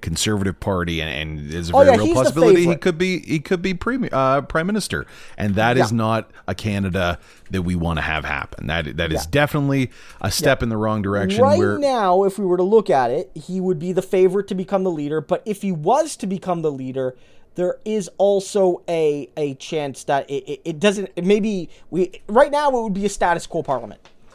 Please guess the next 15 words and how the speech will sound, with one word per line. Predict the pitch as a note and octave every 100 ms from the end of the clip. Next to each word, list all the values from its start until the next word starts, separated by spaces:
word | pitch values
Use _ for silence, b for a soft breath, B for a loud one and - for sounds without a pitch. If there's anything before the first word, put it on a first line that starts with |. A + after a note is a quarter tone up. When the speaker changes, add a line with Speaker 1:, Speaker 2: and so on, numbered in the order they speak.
| -
Speaker 2:
Uh, | D3+
Speaker 1:
Yeah. | C3+
Speaker 2:
the | F#3
difference | B3+ - A3+ A3+
would | G3
be |
that | G3 G3
the | F#3
Liberals | G3 F#3 F3+
would | F3+
have | F3+ D#3+
a |
few | C#3+ - F#3
less | G3 G#3+
seats, | - A3 - -